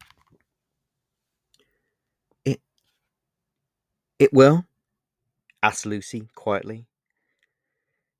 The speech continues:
"It will. I promise you it will. And I will be there to help you every step of the way, if and when you need me. Because, like I said, I used to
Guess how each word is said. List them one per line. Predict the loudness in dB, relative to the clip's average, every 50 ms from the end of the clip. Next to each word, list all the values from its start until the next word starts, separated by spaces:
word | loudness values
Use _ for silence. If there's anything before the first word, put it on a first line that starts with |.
| _ _ _ _ _
"It | -10 -10 -8 -6
will. | -4 -2 -2 -2 -4 -6 -10 _ _ _ _ _ _ _ _ _ _ _ _ _ _ _
I | -8 -8 -8
promise | -8 -12 -6 0 2 4 4 4 0 -4 -6 -8
you | -8 -8
it | -8 -8
will. | -10 -12 -12 -12 -16 -20 _ _ _ _ _ _ -20 -20 -20 -20 -10 -4
And | 0 2
I | 4 4
will | 4 4
be | 2 -2 -2
there | 0 0 0 0 -2
to | -4 -8 -14
help | -16 -12 -10 -10 -10 -10 -10 -10
you | -10 -10 -10 -10 _ -8
every | -6 -6 -6 -8 -10
step | -8 -8 -8 -6 -6
of | -8
the | -8
way, | -8 -8 -8 -8 -8 -10 -12 -12 _ -6
if | -6 -6 -6 -8 -12 -14
and | -12 -10 -8
when | -8 -8 -6
you | -6 -6
need | -6 -8 -8 -10 -12 -14
me. | -16 -18 -18 -20 _ _ _ _ _ _ _ _ _ -20 -20 -20 -20 -20
Because, | -14 -6 -2 -2 -2 0
like | -2 -4 -4
I | -6 -6
said, | -4 -2 -2 -2 -2 -4 -10 -20 -20 -20 _ _ -10
I | -8
used | -6 -6 -6 -6 -6 -8 -10
to | -12 -12